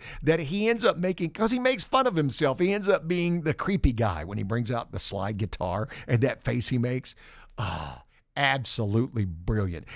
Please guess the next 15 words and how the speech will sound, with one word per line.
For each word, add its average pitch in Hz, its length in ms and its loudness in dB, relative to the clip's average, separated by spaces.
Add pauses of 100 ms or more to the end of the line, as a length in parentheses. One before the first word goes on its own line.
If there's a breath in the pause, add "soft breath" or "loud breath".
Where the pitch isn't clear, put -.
(120 loud breath)
And 170 300 2
there 214 200 4
is, 254 340 -2
so 180 160 4
you 185 180 2
go 202 160 4
from 160 180 -2
that 180 220 2 (100)
and 156 160 2
you 156 80 2
go 139 220 2
back 117 360 0
to - 80 -8
the 151 60 -2
crying. 156 460 0